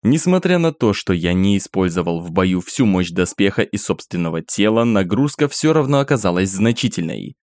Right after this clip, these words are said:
Уже кое-где из-под пластин проступила кровь. Но если так подумать, я могу его понять.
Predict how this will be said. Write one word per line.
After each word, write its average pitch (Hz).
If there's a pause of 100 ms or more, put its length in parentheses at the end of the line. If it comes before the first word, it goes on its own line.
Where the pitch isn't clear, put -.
(200)
Уже 95
кое-где 113
из-под 104
пластин 208
проступила 117
кровь. - (540)
Но 87
если 92
так 82
подумать, 87
я 120
могу 131
его 82
понять. 58